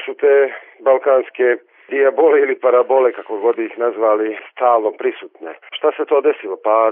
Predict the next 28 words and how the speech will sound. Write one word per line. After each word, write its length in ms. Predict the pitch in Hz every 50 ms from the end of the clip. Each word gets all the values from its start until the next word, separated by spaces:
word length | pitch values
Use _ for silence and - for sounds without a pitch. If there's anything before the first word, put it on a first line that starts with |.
| 90 85
desilo 360 | 117 135 139 - - 147 135 127 -
se 80 | 135 117
dosta 320 | 120 143 135 - - 131
toga. 440 | - - 143 120 92 92 87 87 80 - - -
Pravo 260 | - 120 127 123 120
je 100 | 110 -
pitanje 440 | - 120 - 135 123 120 117 113 104 - _ _ _ _ -
možda 560 | 101 117 120 107 95 117 117 110 110 110 98 - - _ _
zbog 200 | _ 92 95 -
čega 460 | - - 151 139 110 127 120 117 110 - - _ _ _ - -
su 300 | 110 107 104 98 92 - _ _
gospodina 500 | 80 90 98 - - 113 113 110 113 110
Đukanovića 760 | 95 98 95 - 117 107 113 107 107 - - - 107 107 101 - - -
ugostili 560 | 104 92 - 107 110 - - - 113 104 107
oni 180 | 107 113 117 104
koji 160 | - 123 110
su 120 | - 117
mu 80 | 113 107
bili 320 | 101 113 113 113 113 113 - _ _ _ _ _
protivnici 500 | - 117 117 113 117 113 110 107 - 110
prije 220 | - - 110 107
deset 360 | 98 117 113 - - 104 90
godina, 560 | 90 - 117 120 123 135 131 127 131 131 127 - - _ _ _ _ _ _
a 120 | - 98 98 -
zbog 200 | - - 98 - - -
čega 240 | 139 139 131 131 127
Đukanović 500 | 117 110 110 - 135 123 127 127 123 117 - -
nije 440 | 113 120 127 131 127 123 123 120